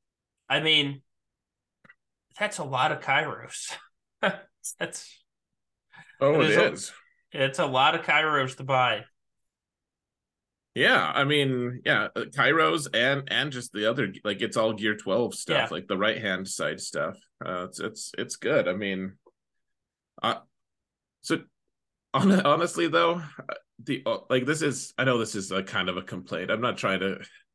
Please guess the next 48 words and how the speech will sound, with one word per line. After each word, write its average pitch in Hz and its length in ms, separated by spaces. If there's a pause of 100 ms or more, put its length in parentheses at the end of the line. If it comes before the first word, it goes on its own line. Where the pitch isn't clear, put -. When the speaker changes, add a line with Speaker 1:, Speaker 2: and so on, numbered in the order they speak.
(380)
Speaker 2:
uh, 110 220
like, 101 160
this 143 140
is 113 100
actually, 98 480 (100)
it's 98 160
a 104 60
wonderful 98 500
thing 82 180
o-, 82 120
overall, 85 400
but 95 240 (360)
if - 120
I 147 100
could 160 160
choose, 151 420
I 110 140
would 117 300
choose 127 520
for 117 120
it, 131 200
I 101 120
think 196 260
I 95 100
would 90 140
choose 90 320
for 82 100
it 80 140
to - 80
be 90 240
G 80 280
T 78 200
one. 69 320 (140)
I - 100
don't 175 120
know. 104 240 (100)
Like, 120 120
that's 143 200
my 131 100
knee-jerk 101 420
reaction, - 440
at - 80
least. 69 240
What 107 100
do 98 60
you 92 100
think? - 320 (640)
Speaker 1:
Uh, 139 640